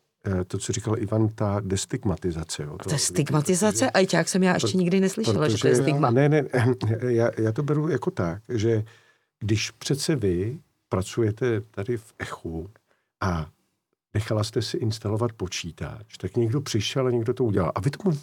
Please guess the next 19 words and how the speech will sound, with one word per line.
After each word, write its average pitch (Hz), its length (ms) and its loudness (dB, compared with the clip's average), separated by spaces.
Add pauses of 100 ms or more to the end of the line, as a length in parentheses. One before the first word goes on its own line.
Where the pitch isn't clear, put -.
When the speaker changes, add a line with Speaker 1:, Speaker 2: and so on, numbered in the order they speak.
(160)
Speaker 1:
vůbec 196 380 0
nerozumíte. 117 680 2
A 107 60 -2
vlastně 170 280 4
ani 185 180 6
nechcete 185 680 2
tomu 87 320 0
rozumět. 80 400 -4 (800)
A 113 280 8 (260)
takže 131 240 4
jako 165 240 2 (240)
je 131 180 4
to 185 100 2
něco 175 260 4
jako 170 220 4
s 127 60 2
důvěrou 151 480 4
v 151 60 2
lékaře. 123 580 6